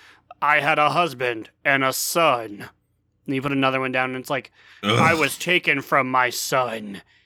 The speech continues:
Speaker 1: He was green." And
Speaker 2: Orc.
Speaker 1: <laughs> yeah, he was an orc. He would probably, oh, by the way, Thrall threw his, his axe that was named, is apparently was named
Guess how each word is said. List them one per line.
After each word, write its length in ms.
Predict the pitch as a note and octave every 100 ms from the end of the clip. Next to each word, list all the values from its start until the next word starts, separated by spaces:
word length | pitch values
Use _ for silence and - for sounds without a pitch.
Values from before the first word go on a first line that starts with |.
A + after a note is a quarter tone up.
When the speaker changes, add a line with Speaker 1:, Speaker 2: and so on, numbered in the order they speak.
| _
Speaker 1:
He 340 | - D3+ D#3 D3
was 600 | D3 C3+ B2+ B2 A#2 - _ _ _ _ _ C3+
green." 760 | C#3 D#3 D3+ C#3 C3+ C#3 D3+ - _ _ _ _
And 1000 | - B2+ C3 C3 B2+ B2 C3 C3 C3 A#2 - -
Speaker 2:
Orc. 140 | F3 - - _ _
Speaker 1:
<laughs> 400 | _ _ _ -
yeah, 100 | D#3+ C3
he 160 | F3+
was 300 | E3 E3+ C#3+ - - -
an 280 | D3+ D3 D#3
orc. 560 | D#3 C#3+ D#3 D#3 - - _ _ _
He 280 | - E3
would 260 | D#3+ D#3+ D3
probably, 520 | - D#3 D#3 D#3+ D#3 - - -
oh, 280 | E3 D3+ -
by 180 | D#3 D#3
the 100 | E3
way, 260 | D#3 C#3 A2+ _ _ _ -
Thrall 400 | D#3+ D#3 F3 F#3
threw 340 | - F3 F3
his, 400 | D#3 D#3 D3+ C#3 - _
his 300 | - C#3+ C#3 C#3+
axe 500 | C#3 C#3 D#3 - - _
that 200 | C#3+ C#3+
was 180 | D3+ C3
named, 380 | C#3 C3+ C#3 C3+ -
is 240 | D#3+ C3+
apparently 400 | B2+ - C#3+ D3
was 200 | C3+ A#2
named 580 | C3+ D3 D#3+ D#3 D3 C#3